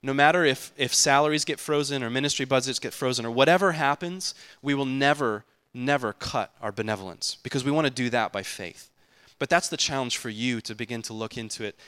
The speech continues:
in that same way. So you can see we plan this year on giving away twenty-nine thousand two hundred dollars. And think about the things that we've been able to do just in the past year in blessing people, and how much more that's gonna be, uh, in the years to come.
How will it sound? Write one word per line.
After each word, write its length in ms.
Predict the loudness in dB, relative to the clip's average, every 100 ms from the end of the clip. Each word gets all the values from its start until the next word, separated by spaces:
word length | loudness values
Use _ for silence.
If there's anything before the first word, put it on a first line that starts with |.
| -10
in 140 | -4
that 180 | -2 -2
same 320 | -2 -2 -4
way. 220 | -4 -6 -4
So 140 | -6
you 80 | -6
can 140 | -2
see 340 | 0 0 0 -6 -8 -6
we 100 | -4
plan 320 | 0 0 2
this 260 | 2 0
year 200 | 0 0
on 100 | -2
giving 260 | -2 -2 -2
away 300 | -2 0 0
twenty-nine 560 | -4 -4 -2 0 -2 -4
thousand 480 | 0 0 0 -6
two 180 | -8 -8
hundred 280 | -8 -10 -10
dollars. 520 | -12 -14 -18 -16 -18 -18 _ _ _ _ _ _
And 80 | -8
think 120 | -6
about 140 | -6
the 80 | -6
things 200 | -6 -6
that 80 | -4
we've 140 | -2
been 100 | 0
able 200 | 0 2
to 40 | 0
do 140 | -4
just 240 | -6 -6 -6
in 60 |
the 60 | -8
past 380 | -10 -10 -10 -10
year 220 | -10 -12
in 80 | -12
blessing 320 | -10 -10 -12
people, 400 | -20 -20 -20 -20 _ _ _ _ _ _
and 100 | -8
how 160 | -4 -2
much 280 | 0 -2 -6
more 260 | -6 -4
that's 160 | -4 -4
gonna 220 | -8 -10
be, 300 | -6 -6 -8 -12 _ _
uh, 160 | -8 -6
in 100 | -4
the 80 | -4
years 220 | -4 -4
to 80 | -8
come. 340 | -10 -12 -14